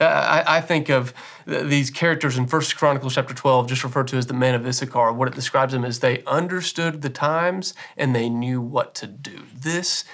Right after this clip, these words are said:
is biblical wisdom, and this is kind of what we're describing here. And so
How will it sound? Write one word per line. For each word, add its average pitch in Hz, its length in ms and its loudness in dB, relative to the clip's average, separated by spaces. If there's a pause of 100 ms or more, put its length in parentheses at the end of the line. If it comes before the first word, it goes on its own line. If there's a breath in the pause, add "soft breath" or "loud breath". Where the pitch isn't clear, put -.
(100)
is 123 140 -6
biblical 135 680 -2 (140 loud breath)
wisdom, 131 340 0
and 117 140 -2
this 147 100 -2
is 165 120 -4
kind 151 160 2
of 131 80 0
what 135 120 0
we're 131 100 -4
describing 120 560 -8
here. 104 220 -8
And 110 120 -6
so 127 200 0